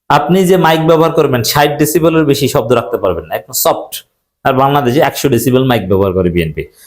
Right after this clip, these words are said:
জামাতও করে, কিন্তু জামাত যে কোনো কিছু খুব সহজে মেনে চলতে পারে। ব্যানার, ফেস্টুন, লিফলেট, পলিথিনের আবরণ এবং প্লাস্টিক, পিভিসি ব্যানার ব্যবহার করা যাবে না। প্রচারে পরিবেশ বান্ধব সা-, সামগ্রী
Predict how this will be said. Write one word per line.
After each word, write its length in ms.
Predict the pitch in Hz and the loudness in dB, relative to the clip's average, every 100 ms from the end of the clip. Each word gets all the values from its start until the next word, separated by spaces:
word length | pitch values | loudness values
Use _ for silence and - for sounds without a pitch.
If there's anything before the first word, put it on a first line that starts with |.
| - | 0
জামাতও 420 | 151 190 175 151 | 2 4 2 2
করে, 180 | 110 104 | 2 0
কিন্তু 460 | 127 131 175 - - _ 117 | 0 0 0 -2 -12 _ 0
জামাত 320 | 156 170 160 | 2 2 2
যে 120 | 156 | 0
কোনো 200 | 160 170 | 0 2
কিছু 200 | 165 156 | 2 2
খুব 180 | 156 156 | 2 0
সহজে 320 | 143 135 131 | 0 2 2
মেনে 240 | 123 120 | 0 0
চলতে 240 | 113 95 92 | 0 -2 0
পারে। 200 | 110 156 - _ _ _ _ 135 | -2 -2 -6 _ _ _ _ 0
ব্যানার, 280 | 147 151 | 2 2
ফেস্টুন, 420 | 151 151 156 151 143 | 2 0 0 0 2
লিফলেট, 420 | 139 139 147 151 | 0 0 -2 0
পলিথিনের 400 | 143 139 147 143 | 0 0 0 0
আবরণ 320 | 127 135 135 | 2 0 2
এবং 320 | 131 131 123 - _ _ - | 0 0 -4 -16 _ _ -2
প্লাস্টিক, 300 | 143 139 139 - | 0 2 -2 0
পিভিসি 320 | 135 139 - 131 | 0 0 0 0
ব্যানার 220 | 131 123 | 2 2
ব্যবহার 240 | 123 120 120 | 0 0 0
করা 120 | 113 107 | 0 0
যাবে 220 | 95 85 | -2 -2
না। 60 | 76 - _ - - - _ _ _ _ _ | -6 -10 _ -20 -20 -20 _ _ _ _ _
প্রচারে 280 | 143 156 151 151 | 0 2 2 4
পরিবেশ 280 | 151 160 160 | 4 4 2
বান্ধব 220 | 160 156 156 | 0 -2 -2
সা-, 200 | 156 - - - - | -4 -2 -6 -8 -6
সামগ্রী 320 | 143 139 135 | -2 0 0